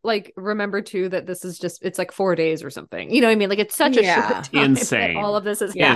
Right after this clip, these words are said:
Speaker 1: happened.
Speaker 3: Insane.
Speaker 1: Um, so, yeah.
Speaker 2: And Ashley Bacon also objects, but her husband is there. That's
Speaker 1: I
Speaker 2: a
Speaker 1: think
Speaker 2: whole
Speaker 1: this
Speaker 2: other
Speaker 1: is to
Speaker 2: story.
Speaker 1: p-,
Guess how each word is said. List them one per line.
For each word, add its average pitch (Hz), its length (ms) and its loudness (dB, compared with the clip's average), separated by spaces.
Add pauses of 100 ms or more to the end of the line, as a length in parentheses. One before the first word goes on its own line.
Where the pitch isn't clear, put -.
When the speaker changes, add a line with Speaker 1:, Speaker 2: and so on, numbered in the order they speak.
Speaker 1:
happened. 85 280 0 (100)
Speaker 3:
Insane. - 360 -16 (280)
Speaker 1:
Um, 185 580 -6
so, 180 680 2
yeah. 175 320 -4 (200)
Speaker 2:
And 233 100 0
Ashley 285 680 0 (260)
Bacon 202 640 0
also 196 480 0
objects, 160 480 -4 (180)
but 196 160 -2
her 196 160 0
husband 190 540 0
is 156 160 -6
there. 143 500 0 (440)
That's 185 300 2
Speaker 1:
I 339 60 4
Speaker 2:
a - 20 0
Speaker 1:
think - 180 4
Speaker 2:
whole 151 120 -2
Speaker 1:
this 440 160 6
Speaker 2:
other 453 80 6
Speaker 1:
is 427 100 6
to - 60 0
Speaker 2:
story. 135 280 4
Speaker 1:
p-, - 60 -10